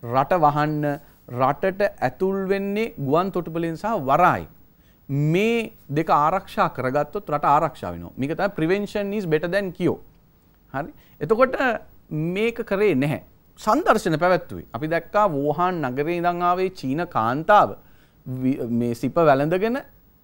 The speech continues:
සන්දර්ශනයක් පැවැත්තුවා. ඒත් එක්කම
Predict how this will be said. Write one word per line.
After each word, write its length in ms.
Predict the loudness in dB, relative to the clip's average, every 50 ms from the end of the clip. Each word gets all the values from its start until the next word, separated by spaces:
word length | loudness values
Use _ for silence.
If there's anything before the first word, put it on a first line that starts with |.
| _ -6
සන්දර්ශනයක් 720 | -2 0 2 4 8 8 8 6 6 0 -2 -4 -4 -6
පැවැත්තුවා. 440 | -8 -10 -10 -10 -14 -16 -20 -20 -20 _ _ _ _ _ _ _ _ _ -4
ඒත් 240 | -2 -2 -2 -2 -4
එක්කම 340 | -4 -2 -2 -2 0 2